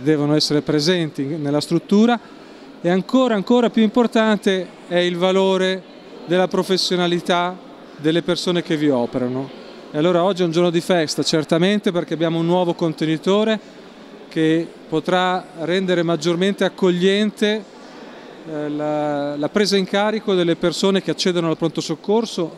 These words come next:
in un momento di particolare ansia e preoccupazione.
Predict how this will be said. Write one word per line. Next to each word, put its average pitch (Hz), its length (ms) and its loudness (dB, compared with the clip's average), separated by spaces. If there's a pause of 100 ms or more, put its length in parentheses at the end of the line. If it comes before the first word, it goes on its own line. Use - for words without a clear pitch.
in 156 160 0
un 170 100 2
momento 180 500 0
di 143 120 0
particolare 151 960 -4
ansia 185 440 0
e 156 60 0
preoccupazione. 135 880 -6